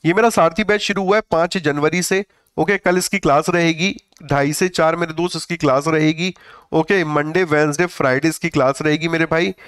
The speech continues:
ठीक है? फाइनेंशियल अवेयरनेस बैच है, जिनको भी पढ़ना है मेरे दोस्त शुरू कर दो। और एस-, क्लर्क कैप्सूल हमारा एसबीआई के लिए शुरू हो रहा है पन्द्रह जनवरी से, ओके? तो ये जैसे, अ, कैप्सूल बैच हो गया, सारथी बैच हो गया, मंथली करंट अफेयर बैच हो गया, स्टैटिक बैच हो गया,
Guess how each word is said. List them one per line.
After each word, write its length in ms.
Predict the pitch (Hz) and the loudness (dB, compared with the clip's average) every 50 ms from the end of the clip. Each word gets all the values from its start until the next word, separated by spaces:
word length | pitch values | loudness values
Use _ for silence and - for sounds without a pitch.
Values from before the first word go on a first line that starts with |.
| - - _ - | -20 -20 _ -2
ठीक 100 | - 170 | -2 0
है? 60 | 190 | 0
फाइनेंशियल 500 | 180 - 170 151 151 160 165 - 196 185 | 0 0 -2 0 0 0 0 0 0 0
अवेयरनेस 300 | 170 165 170 180 170 151 - | 0 0 0 0 -2 0 0
बैच 200 | 156 160 - 185 | -2 -2 -2 -4
है, 60 | 147 | -4
जिनको 360 | 147 151 165 165 - 196 196 | -4 -4 -4 -2 0 0 0
भी 100 | 180 208 | 2 0
पढ़ना 360 | 208 - 170 151 143 147 160 156 | 0 0 0 0 2 2 2 2
है 140 | 147 131 | 2 2
मेरे 160 | 131 135 139 139 | 2 0 0 0
दोस्त 240 | 139 151 160 - | -2 -4 -4 -4
शुरू 200 | - 156 143 147 | -6 -6 -6 -2
कर 120 | - 147 131 | 0 -2 -2
दो। 280 | 127 - 160 175 185 - - - - - _ - | 0 0 0 0 -2 -2 -8 -18 -20 -18 _ -2
और 180 | 135 131 135 139 | 0 2 2 2
एस-, 160 | 143 135 - - _ _ _ _ _ _ _ _ | 0 0 -2 -8 _ _ _ _ _ _ _ _
क्लर्क 520 | - 175 165 156 160 - - 180 196 202 - | 0 2 2 2 0 0 0 0 0 2 2
कैप्सूल 400 | - 196 180 - - - 202 202 | 0 0 0 0 -4 -4 -2 0
हमारा 260 | 185 175 165 160 185 190 | 2 2 2 2 2 2
एसबीआई 340 | 180 - - 165 165 160 | 0 -2 0 0 0 0
के 100 | 160 175 | 0 -2
लिए 60 | 185 185 | -4 -4
शुरू 180 | - 180 165 | -2 0 2
हो 60 | 160 | 2
रहा 100 | 165 185 - - | 2 2 0 -2
है 60 | 147 | -2
पन्द्रह 260 | 147 147 156 180 196 - _ - _ _ _ - | 0 0 0 -2 -2 -4 _ -20 _ _ _ -4
जनवरी 420 | 139 147 131 127 120 117 117 113 107 | -2 0 2 2 2 0 0 -2 -4
से, 140 | - - | -6 -6
ओके? 320 | - - 127 - 202 190 143 - - - - _ _ - | -6 -6 -4 -2 -2 -2 -2 -4 -8 -14 -20 _ _ 0
तो 60 | 196 | 0
ये 160 | 214 220 233 | 2 2 0
जैसे, 260 | 208 226 214 233 220 | 0 0 0 0 0
अ, 180 | - - 165 175 | 0 0 0 0
कैप्सूल 440 | - - 185 175 - - - 208 190 | 0 0 0 0 -2 -2 -4 0 0
बैच 200 | 196 190 165 180 | 0 0 0 0
हो 80 | 175 | 0
गया, 120 | 180 190 185 | 0 0 0
सारथी 360 | - 180 156 160 - - 202 | 0 0 0 0 0 -2 -2
बैच 240 | 180 185 180 - 180 | 0 -2 0 0 0
हो 60 | 170 | 0
गया, 120 | 170 185 | 0 0
मंथली 340 | 175 175 170 170 170 185 196 | 0 -2 -2 -2 -4 -2 0
करंट 280 | 175 165 160 165 170 180 | 0 0 0 0 -2 -2
अफेयर 200 | 170 190 190 185 | -2 0 0 0
बैच 240 | 175 185 185 - | 0 0 0 0
हो 100 | 170 160 | 0 0
गया, 140 | 151 175 175 | 0 0 -2
स्टैटिक 360 | 165 - - 160 160 180 165 | -2 0 -2 -2 -2 -2 -2
बैच 180 | 175 175 170 - | -2 -2 -2 -2
हो 60 | 151 | -2
गया, 180 | 147 160 175 | 0 0 -2